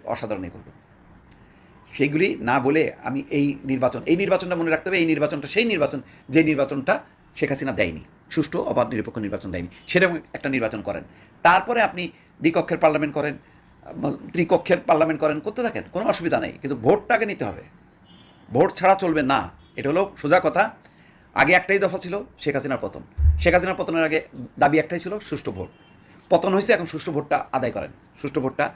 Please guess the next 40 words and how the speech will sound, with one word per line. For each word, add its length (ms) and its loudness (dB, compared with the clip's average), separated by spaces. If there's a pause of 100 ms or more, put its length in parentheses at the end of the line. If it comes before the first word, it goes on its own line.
(180)
কন্ডাক্ট 280 2
করেন। 140 -4 (200)
সেনাবাহিনী 380 2
কি 100 0
বলছে? 260 -6 (480)
যে 320 4 (160)
সুষ্ঠু 340 -4
আবার 180 4
নিরপেক্ষ 320 -2
নির্বাচনের 400 -2
জন্য 260 -4
আমরা 240 -2
নির্বাচন 320 -4
কমিশনকে 420 -8
সহায়তা 240 -4
করব। 200 -14 (280)
সবাই 440 6
সহায়তা 300 -2
করার 160 -2
জন্য 120 -8
দাঁড়ায় 240 -2
আছে। 180 -16 (760)
আমেরিকা 300 6
বলেন, 300 2
ইউরোপ 220 0
বলেন, 240 0 (240)
জাতিসংঘ, 500 -2 (200)
সেনাবাহিনী, 440 2 (200)
সবাই 260 4
রেডি। 220 -2 (260)
আপনি 240 -2
আমি 120 -2
রেডি 220 -2
না, 60 -6
কারণ 340 -10
আপনার 240 0
আমার 160 0
মধ্যে 180 -2
মতলব 320 -4
আছে। 160 -8